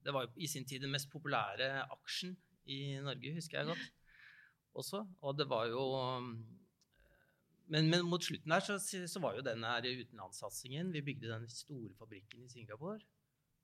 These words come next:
Tretten milliarder kroner, ikke sant? Det er fremdeles Singapores største fabrikk. Eh, og, og, eh, nå er det jo da kjøpt opp av kinesiske staten, den delen av, eh, R S S Solar.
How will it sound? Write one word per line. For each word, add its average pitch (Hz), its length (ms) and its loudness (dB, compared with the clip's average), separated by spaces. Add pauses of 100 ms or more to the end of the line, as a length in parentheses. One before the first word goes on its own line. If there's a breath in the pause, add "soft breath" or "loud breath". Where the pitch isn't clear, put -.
Tretten - 260 -14
milliarder 113 460 -6
kroner, 127 400 -8
ikke 156 160 -10
sant? 151 240 -12
Det 123 120 -6
er 120 100 -4
fremdeles 117 420 -6 (320)
Singapores 110 640 -12
største - 320 -14
fabrikk. - 320 -16 (1200)
Eh, 104 480 -6 (160)
og, 120 560 4 (240)
og, 120 640 -4 (320)
eh, 117 320 -14
nå 117 240 -10
er 101 80 -2
det 107 80 -8
jo 110 160 -6
da 101 160 -2
kjøpt - 320 -12
opp - 140 -20 (100)
av 101 80 -14
kinesiske 104 480 -12
staten, 131 400 -12 (400)
den 110 180 -8
delen 104 300 -8
av, 110 320 -4
eh, 107 720 -16
R 107 80 -18
S 104 80 -20
S 120 160 -16
Solar. 107 160 -14